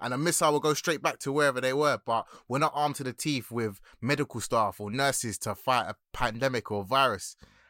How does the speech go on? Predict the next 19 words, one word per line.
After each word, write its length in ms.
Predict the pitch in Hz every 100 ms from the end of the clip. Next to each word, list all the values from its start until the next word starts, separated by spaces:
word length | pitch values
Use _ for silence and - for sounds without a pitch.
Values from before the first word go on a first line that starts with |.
| _
And 80 | 101
he 40 | 107
was 120 | 101
so 220 | - 151
spot 280 | 135 - 127
on 200 | 143 113
because 560 | 98 - 101 87 - - _ _
that's 220 | 131 131
the 100 | 139
next 260 | 123 135 -
big 180 | 135 113
thing, 240 | 143 131
and 100 | 104
that's 180 | 127 -
what 200 | 110 107
we're 100 | 101
suffering 380 | - 110 101 90
from 180 | 92 101
now. 260 | 120 92